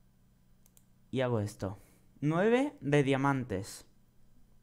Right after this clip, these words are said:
Ya está. Bien. O, pues nada. Nueve de diamantes. Devuelve todo. ¿Por? ¿Qué se supone que debe ocurrir?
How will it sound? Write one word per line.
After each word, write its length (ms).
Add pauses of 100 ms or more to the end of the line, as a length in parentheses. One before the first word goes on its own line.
(200)
Ya 100
está. 340 (1500)
Bien. 380 (1160)
O, 580 (1040)
pues 200
nada. 420 (1080)
Nueve 180
de 180
diamantes. 440 (280)
Devuelve 360
todo. 380 (2500)
¿Por? 300 (840)
¿Qué 100
se 160
supone 420
que 280
debe 540
ocurrir? 640